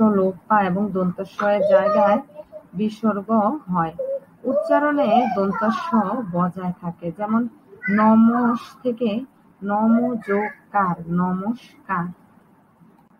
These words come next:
বিসর্গ সন্ধি দুভাবে সাধিত হয়, বিসর্গ ও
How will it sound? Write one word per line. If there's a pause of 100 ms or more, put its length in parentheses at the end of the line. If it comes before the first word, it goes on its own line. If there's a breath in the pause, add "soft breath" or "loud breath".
(800)
বিসর্গ (120)
সন্ধি (240)
দুভাবে (100)
সাধিত (120)
হয়,
বিসর্গ (340)
ও